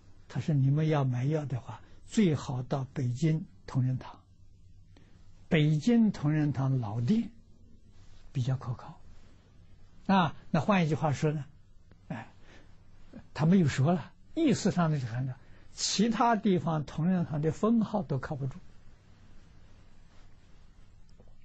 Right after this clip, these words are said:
他说的很有道理，同仁堂还有一些老师傅认识药材，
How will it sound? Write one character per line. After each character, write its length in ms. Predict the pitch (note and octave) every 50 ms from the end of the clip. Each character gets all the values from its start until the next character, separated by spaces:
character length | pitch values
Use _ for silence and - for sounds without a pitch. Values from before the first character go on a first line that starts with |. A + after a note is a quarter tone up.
| - - - - - - - - - - -
他 140 | - F3 C3
说 160 | - - D#3
的 80 | C3
很 160 | B2 - C#3 C3
有 100 | G#2 G2+
道 220 | - - - -
理， 80 | - - - - - - - - - - - - - - -
同 240 | - C3+ C3+ D#3+ E3+
仁 40 |
堂 200 | D#3 C#3 D3 C#3+
还 140 | C3 - D#3+
有 40 | C#3+
一 40 | C3
些 140 | - D#3 C3
老 280 | B2+ A#2+ A2 F#2 G2+
师 240 | G2 - - - F#3
傅 240 | F3 - - - - - - - - - - - - - - - - - - - - - - - - -
认 380 | - G#3+ C4 C4+ A3 F3 C#3 A#2
识 300 | - - - - A#2+ A#2+
药 180 | C#3 D3 -
材， 180 | - - -